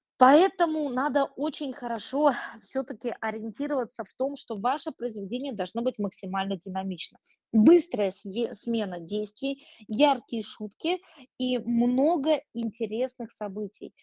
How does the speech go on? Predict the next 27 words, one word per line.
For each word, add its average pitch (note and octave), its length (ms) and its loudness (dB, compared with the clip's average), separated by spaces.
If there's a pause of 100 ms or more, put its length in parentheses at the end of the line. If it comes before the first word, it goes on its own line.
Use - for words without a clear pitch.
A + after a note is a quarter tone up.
(240)
вместо A#3+ 500 -2
длинных A#3 380 -2
описаний G#3 440 -10
природы. G3+ 560 -6
Без C#4+ 280 2
описания D4 420 -4
природы E4 520 2
не C4 140 -2
обойтись, C4+ 480 0
потому F#3+ 360 -6
что, F#3+ 460 -4
ну, B3+ 180 -6
без G3+ 260 -4
описания G#3+ 440 -4
локации, A#3+ 440 2
потому G3 240 -10
что - 160 -8
не A#3+ 60 -2
будет A3+ 260 -2
понятно, A3+ 380 -2
где G3+ 120 -6
персонаж A3+ 480 -4
находится. - 540 -12 (380)
Но B3 200 8
это F#4 260 8
надо B3+ 280 4
делать C4 380 0